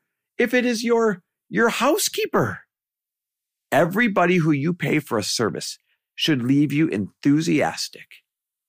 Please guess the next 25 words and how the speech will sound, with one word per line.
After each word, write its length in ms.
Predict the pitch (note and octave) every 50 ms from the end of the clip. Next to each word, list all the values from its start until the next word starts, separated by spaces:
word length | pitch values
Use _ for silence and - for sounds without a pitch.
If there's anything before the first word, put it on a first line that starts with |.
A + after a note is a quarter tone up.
| _ _ _
and 140 | C3+ B2+ C3
should 140 | C#3+ C3+ -
add 380 | - A2+ A2 G#2 G#2 G#2 G2+ _ _ _ _ _ _ -
a 60 | B2
lot 480 | A#2+ A#2+ A#2+ A#2+ A#2+ B2+ C#3 C3+ C3+ B2
of 100 | A#2 F#2+
value 340 | A#2+ A2 A2 A2 G#2+ G2 F#2+
in 60 | E2+
exchange 680 | D#2+ - - - - A#2 F2+ D2+ C2+ C2 - - _ _ _ _ _ _ _ _ _ _ _ _ _ _ _
for 240 | - - B2 A#2
that 260 | G#2+ G#2 F2 - _ _
pay 260 | - C3+ D3 B2 G#2+
that 160 | G2 F#2 -
you 120 | E2 G2+
are 60 | G2 F#2
so 160 | - - A2
grateful 360 | F#2 - G2+ C#2 - - E2
to 120 | - -
give 180 | - - C#2+ -
them. 220 | - - F2+ - _ _ _ _ _ _ _ _ _ _ - _ _
This 140 | G#2+ G#2+ -
goes 220 | - A#2 G#2 -
for 100 | - F#2
your 160 | F#2 E2+ D2+
teams. 520 | - - - A2 B2+ D#3+ G3+ A#3 - -